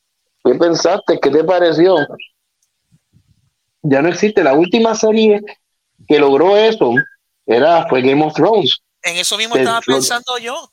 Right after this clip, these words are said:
Speaker 2: Todo el mundo se paraba en el water cooler o en la cafetera,
Speaker 1: Ujú.
Speaker 2: en el, en la hora del coffee break, cuando hacían el, el, el, el, el, el expreso. Mira, vi-, viste que, mira,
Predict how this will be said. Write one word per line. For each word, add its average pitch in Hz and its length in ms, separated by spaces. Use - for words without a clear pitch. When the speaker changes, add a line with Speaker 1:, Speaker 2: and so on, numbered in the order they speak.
Speaker 2:
Todo 240 320
el 247 80
mundo 269 300
se 202 160
paraba 190 400
en 226 80
el 226 100
water 214 340
cooler 247 380
o 165 60
en 175 60
la 170 100
cafetera, 220 680
Speaker 1:
Ujú. 208 100
Speaker 2:
en 190 200
el, 185 100
en 175 80
la 170 120
hora 208 120
del 220 140
coffee 220 320
break, 233 260
cuando 170 220
hacían 196 300
el, 220 80
el, 175 420
el, 160 180
el, 156 300
el, 151 260
el 143 100
expreso. 226 540
Mira, 285 200
vi-, 165 220
viste 202 380
que, 170 200
mira, 180 160